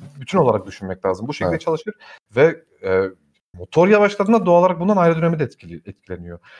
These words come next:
Speaker 1: Ya Ferrari'nin aerodinamik olarak, e, bu sene biraz daha Leclerc'ün açıklamalarından da yola çıkarak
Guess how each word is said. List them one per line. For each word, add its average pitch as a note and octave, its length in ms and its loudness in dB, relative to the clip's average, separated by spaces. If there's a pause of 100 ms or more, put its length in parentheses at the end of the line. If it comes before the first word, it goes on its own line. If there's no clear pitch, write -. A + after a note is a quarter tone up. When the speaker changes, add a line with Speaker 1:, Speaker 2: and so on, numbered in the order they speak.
(160)
Speaker 1:
Ya A2+ 60 0
Ferrari'nin F#3+ 600 2
aerodinamik F3 580 0
olarak, D3 420 0 (200)
e, A2 300 -2
bu C3 60 -8
sene F3+ 280 -2
biraz D#3 300 2
daha D#3+ 180 0
Leclerc'ün C#3+ 960 -4
açıklamalarından C3+ 800 -6
da C3 60 -4
yola B2+ 160 -4
çıkarak D3 440 -6